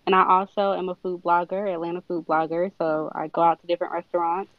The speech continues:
and I do restaurant reviews. And on top of that, I have a creative agency that I recently just started. And I do branding for clients and restaurants, businesses.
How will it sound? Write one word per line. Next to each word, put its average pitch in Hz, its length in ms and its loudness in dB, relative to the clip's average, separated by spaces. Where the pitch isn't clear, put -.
and 170 260 -2
I 165 80 0
do 165 380 -4
restaurant 196 440 6
reviews. 208 680 0
And 190 600 2
on 185 160 -2
top - 260 0
of 233 100 0
that, 165 440 2
I 175 220 0
have 170 560 0
a 165 320 -2
creative 175 480 -2
agency 165 680 -4
that 156 120 4
I 160 280 6
recently 165 540 -4
just 160 220 -6
started. 160 480 0
And 156 580 -2
I 165 180 4
do 165 420 -4
branding 175 640 2
for 170 200 0
clients 175 640 0
and 160 540 -4
restaurants, 165 580 0
businesses. 156 760 -4